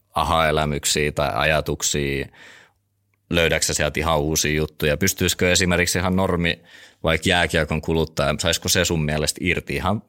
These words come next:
niinku, että menee seuraa harjoituksia, kattelee ja ihmettelee, mitäs ne mahtaa tehdä? Et löytääkö sieltä semmonen ihan sohva-urheilun kuluttaja semmosia asioita, jotka olisi, niinku, voisit ainakin kuvitella, että olisi mielenkiintoisia?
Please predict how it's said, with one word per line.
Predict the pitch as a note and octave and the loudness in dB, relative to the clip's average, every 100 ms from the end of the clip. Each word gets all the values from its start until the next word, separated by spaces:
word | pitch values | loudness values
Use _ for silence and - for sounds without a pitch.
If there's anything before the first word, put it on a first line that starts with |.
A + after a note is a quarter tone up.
| _ _ A#2+ | _ _ -6
niinku, | A#2 | -6
että | - A#2 A2+ | -8 -10 -2
menee | C3+ A#2+ | 0 2
seuraa | A#2 A2+ A2 | 2 2 2
harjoituksia, | G2+ F#2+ D#2+ D#2 - D2+ | 2 2 2 0 -2 -2
kattelee | C#2+ D#2+ - D2 D2 | -2 -6 -4 -2 0
ja | C#2+ - - | -2 -6 -6
ihmettelee, | E2 D#2 - D2 D2 | -4 -4 -2 -2 0
mitäs | D2+ D#2+ D2 | 0 0 0
ne | D#2 | 0
mahtaa | D2 - D2+ | -4 -4 -6
tehdä? | C#2+ D2+ C#2+ | -4 -2 -2
Et | - - - - - | -4 -18 -20 -20 -2
löytääkö | D#2+ G2+ F#2 E2 D#2 | 2 4 2 0 0
sieltä | - E2+ - | 0 0 0
semmonen | E2 E2 E2 | -4 -2 -2
ihan | E2+ F2+ D#2+ D2+ _ - - - - - _ _ _ _ - | 0 2 0 -2 _ -20 -20 -20 -20 -20 _ _ _ _ -4
sohva-urheilun | - A2 F#2 E2+ D#2+ - F#2 E2+ D#2+ D#2 | 0 2 2 0 0 0 0 2 2 0
kuluttaja | - E2 D#2 - D2+ D2 | -2 -2 -2 -2 -2 0
semmosia | D#2+ D#2 D2 D#2 D#2 | 0 0 -2 0 0
asioita, | F2+ D#2 D2 | 0 0 -2
jotka | C#2 - D2 | -6 -6 -2
olisi, | C2 - - _ _ - | -2 -2 -6 _ _ -6
niinku, | C2 - - | -6 -6 -6
voisit | E2 E2+ G2+ | -2 0 2
ainakin | G2+ G2 | 0 0
kuvitella, | C3+ A2 - A1 A1 | 0 2 0 -2 -2
että | - | -2
olisi | B1 - | -2 -2
mielenkiintoisia? | C2+ G#1+ A1 - - - - | -2 -4 -6 -6 -4 -4 -4